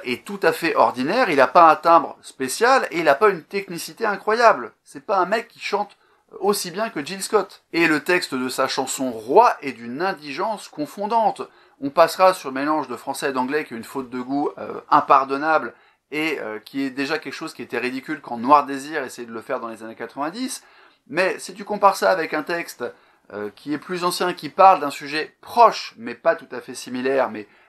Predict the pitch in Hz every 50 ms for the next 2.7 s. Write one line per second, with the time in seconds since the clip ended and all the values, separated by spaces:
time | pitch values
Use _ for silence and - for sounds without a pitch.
0 | _ - 107 107 - 135 127 156 147 139 123 113 127 120 - - 156 156 135 -
1 | 127 120 139 127 165 180 180 160 135 135 135 131 - - 156 147 135 123 117 -
2 | 127 123 123 120 117 127 127 135 143 147 151 131 107